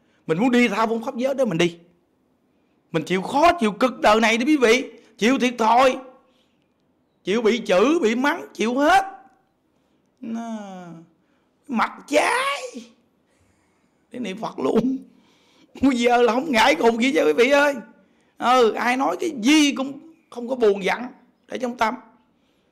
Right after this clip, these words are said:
Nó không muốn hơn thua đấu đá với ai nữa chứ. Vì sao? Muốn gì cực lạc. Muốn gì cực lạc.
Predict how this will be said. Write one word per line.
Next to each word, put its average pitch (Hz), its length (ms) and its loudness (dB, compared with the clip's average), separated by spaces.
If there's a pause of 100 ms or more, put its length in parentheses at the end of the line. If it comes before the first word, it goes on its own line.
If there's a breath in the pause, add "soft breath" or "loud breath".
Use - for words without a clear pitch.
(140)
Nó 240 120 -14
không 269 180 0
muốn 285 120 2
hơn 269 260 0
thua 254 180 2
đấu 269 160 -2
đá 277 140 -2
với 330 140 -4
ai 226 140 2
nữa 233 120 -4
chứ. 226 180 -8
Vì 175 160 -6
sao? 202 200 -2 (300 soft breath)
Muốn 370 320 2
gì 247 120 4
cực 220 220 -2
lạc. 165 320 0 (800)
Muốn 277 200 -6
gì 185 80 -8
cực - 180 -16
lạc. - 180 -18